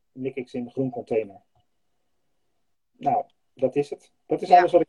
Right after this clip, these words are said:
Speaker 1: zeg van naaktslakken. En ik vind het niet leuk. En op een blote voeten erop staan vind ik helemaal niet leuk. En het gebeurt wel.
Speaker 2: Ja. En dat ze alles opvreten is ook niet de bedoeling?
Speaker 1: Nee, en, en, en, maar kijk, dan hoor je van dat hele lieve, eh,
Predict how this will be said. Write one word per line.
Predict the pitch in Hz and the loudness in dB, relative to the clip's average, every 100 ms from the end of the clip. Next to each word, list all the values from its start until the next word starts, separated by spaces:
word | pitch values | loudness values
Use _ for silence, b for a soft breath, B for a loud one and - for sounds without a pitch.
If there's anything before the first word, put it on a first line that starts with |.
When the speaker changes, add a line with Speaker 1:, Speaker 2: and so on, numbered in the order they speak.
| _ | _
Speaker 1:
zeg | - 143 | -8 -2
van | 143 | 0
naaktslakken. | 139 139 - 120 127 | 2 2 0 -4 -4
En | 139 | -10
ik | 131 | -8
vind | 160 | -10
het | 135 | -10
niet | 151 147 | -8 -2
leuk. | 160 214 | -2 -2
En | 147 | -8
op | 139 | -10
een | 135 | -2
blote | 143 139 | 0 0
voeten | 143 143 127 | -6 -12 -6
erop | 156 - | -6 -4
staan | - 131 | -8 -8
vind | 131 | -10
ik | 123 | -10
helemaal | 123 123 143 185 | -10 -4 -4 -4
niet | 202 | -4
leuk. | 180 196 - - | -2 -2 -8 -14
En | 156 | -12
het | 143 | -12
gebeurt | - 139 170 160 | -12 -6 -6 -2
wel. | 135 170 262 _ _ _ _ _ _ | -2 -2 -6 _ _ _ _ _ _
Speaker 2:
Ja. | - 170 180 - _ _ - _ _ _ _ _ _ _ _ - | -12 -8 -8 -10 _ _ -20 _ _ _ _ _ _ _ _ -18
En | 196 | -10
dat | 202 | -10
ze | 202 | -8
alles | 208 190 | -10 -10
opvreten | 208 - 220 202 196 | -14 -14 -8 -8 -8
is | 185 | -14
ook | 202 | -12
niet | 240 226 | -12 -12
de | 226 | -12
bedoeling? | 202 220 220 233 254 _ _ _ _ _ _ _ _ _ _ _ | -10 -8 -8 -8 -12 _ _ _ _ _ _ _ _ _ _ _
Speaker 1:
Nee, | 185 180 160 143 | -2 0 2 2
en, | 143 156 - | 0 -10 -12
en, | 175 | -12
en, | - 160 - - | -10 -10 -12 -12
maar | 160 160 156 | -8 -8 -6
kijk, | 165 151 | -8 -6
dan | 147 | -2
hoor | 165 | -2
je | 151 | -2
van | 156 | -6
dat | 147 | -6
hele | 147 151 147 | -6 -6 -6
lieve, | 165 147 143 127 - | -8 -4 -4 -4 -6
eh, | 131 123 123 120 120 - - | -6 -6 -6 -8 -12 -14 -20